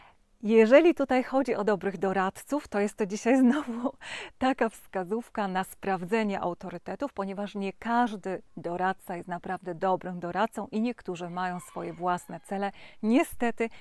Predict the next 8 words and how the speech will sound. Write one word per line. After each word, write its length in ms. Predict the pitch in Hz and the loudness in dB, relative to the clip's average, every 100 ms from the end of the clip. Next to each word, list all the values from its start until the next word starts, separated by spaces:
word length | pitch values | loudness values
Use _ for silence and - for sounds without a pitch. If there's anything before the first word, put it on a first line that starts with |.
| - | -6
i 140 | 226 | -2
dlatego 500 | 208 220 202 175 185 - | 0 -2 -2 -2 -2 -4
manipulują 840 | 185 190 196 202 - 170 170 170 180 | -4 0 0 -2 -4 -6 -4 -4 -6
czasami 460 | 175 - 175 185 | -10 -6 -6 -6
osobami, 540 | - - 175 170 170 170 | -10 -10 -6 -4 -6 -8
które 400 | - 220 226 226 | -8 0 2 2
zgłaszają 600 | 180 160 156 - 160 165 | -2 -8 -8 -8 -8 -10
się 280 | - 156 | -10 -10